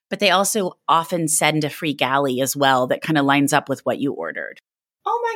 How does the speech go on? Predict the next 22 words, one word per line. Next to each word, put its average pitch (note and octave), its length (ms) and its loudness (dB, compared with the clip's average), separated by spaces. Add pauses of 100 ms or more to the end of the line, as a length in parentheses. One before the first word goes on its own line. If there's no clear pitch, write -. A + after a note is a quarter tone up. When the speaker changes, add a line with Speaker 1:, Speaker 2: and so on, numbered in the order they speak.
Speaker 2:
goodness, G#4 440 0
that C#4+ 260 2
is - 160 -10
so C#4 180 0
special B3+ 560 0
and G#3 240 -2
very C4 260 2
cool. D#4 140 -2
I'll B3 220 4
have A#3+ 180 -6
to - 140 -10
check A#3+ 260 -2
them C4 180 -2
out. C#4+ 420 0 (140)
Speaker 1:
Yeah, E3+ 280 2
so - 200 0
we G#3+ 220 0
order E3 320 0
from D3+ 200 -2
them C3 260 2
decently C#3 560 -2
regularly. G#2+ 800 -4